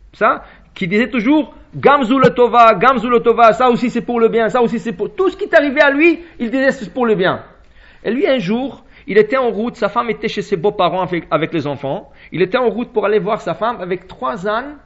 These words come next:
chargés de, de vin, des gâteaux, des fruits, plein de bonnes choses. Il est en route, il y a un pauvre qui court vers lui, que à peine il a couru vers lui, il dit, Rabbi, ça fait trois jours que je n'ai pas mangé,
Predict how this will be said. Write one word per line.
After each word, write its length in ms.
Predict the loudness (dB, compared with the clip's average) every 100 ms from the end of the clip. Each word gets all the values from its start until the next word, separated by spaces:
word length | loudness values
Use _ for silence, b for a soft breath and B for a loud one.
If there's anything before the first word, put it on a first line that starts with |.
| b b
chargés 720 | -6 -4 -4 -6 -6 -8 -10 b b b
de, 460 | -4 0 4 2
de 180 | 0 -2
vin, 560 | -2 0 2 2 0 -6 -20 -6
des 140 | -2
gâteaux, 680 | 0 0 2 6 6 6 2
des 180 | -2 0
fruits, 600 | 0 -2 -4 -2 -4 -8 -8
plein 180 | -6
de 100 | -4
bonnes 240 | -2 0 0
choses. 480 | 0 0 0 -6 -18 -20 _ b b
Il 100 | -4
est 140 | -2 0
en 100 | 0
route, 300 | 0 0 -2
il 20 |
y 40 |
a 40 | -4
un 120 | -4
pauvre 360 | -4 -2 -2 -6
qui 140 | -12
court 240 | -6 -6
vers 180 | -2 -4
lui, 240 | -2 -6 -2
que 280 | -2 0
à 100 | 0
peine 220 | 0 -4 -2
il 80 | -6
a 60 |
couru 380 | -4 -2 0 -2
vers 240 | -2 -2
lui, 260 | 0 -2 -4 B B
il 80 | -8
dit, 100 | 0
Rabbi, 380 | 2 0 -4
ça 120 | -6 -6
fait 140 | -6
trois 220 | -6 -6
jours 120 | -6
que 60 | -8
je 60 | -8
n'ai 40 |
pas 100 | -6
mangé, 420 | -6 -6 -8 -12